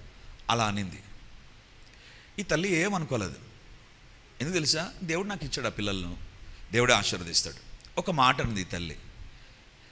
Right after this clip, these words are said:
"దేవుని చేతుల్లో నా బిడ్డలను పెట్టాను, దేవుడు ఆశీర్వదిస్తాడు." అసలు ఏదన్నా ఉంటే కదా పెళ్లి జరిగేది, ఏముందని పెళ్లి చేసుకుంటారు,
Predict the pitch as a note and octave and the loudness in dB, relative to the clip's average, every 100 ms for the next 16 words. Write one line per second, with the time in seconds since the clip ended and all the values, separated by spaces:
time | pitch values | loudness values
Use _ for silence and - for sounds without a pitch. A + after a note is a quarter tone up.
0 | - G#2 C3+ D3+ D#3 C#3+ A#2 G#2+ G#2+ G2+ | -10 6 8 8 4 2 4 4 4 4
1 | F2 F2+ G2 G#2 F#2+ F2+ E2+ D#2+ - - | 4 2 2 2 0 0 -2 -4 -10 -2
2 | G#2 G2 F2 E2 D#2 D2+ - - - - | 2 2 2 0 -2 0 2 2 -4 -14
3 | - - - - - - - - - - | -14 -14 -16 -18 -20 -20 -20 -20 -20 -20
4 | - - - B2+ G#3 F3+ G3 A3+ A3+ G#3 | -14 -12 4 8 12 12 12 12 8 8
5 | G#3 A#3+ A3+ G3+ G3+ G3+ F#3+ G3 F#3 E3+ | 12 12 12 12 12 12 12 12 12 12
6 | D#3+ D#3+ E3 F#3+ A3+ A#3 A3+ G3 G#3 G#3+ | 12 12 12 12 12 8 8 10 10 12
7 | G3+ - G3 G3+ A#3 | 10 8 6 8 8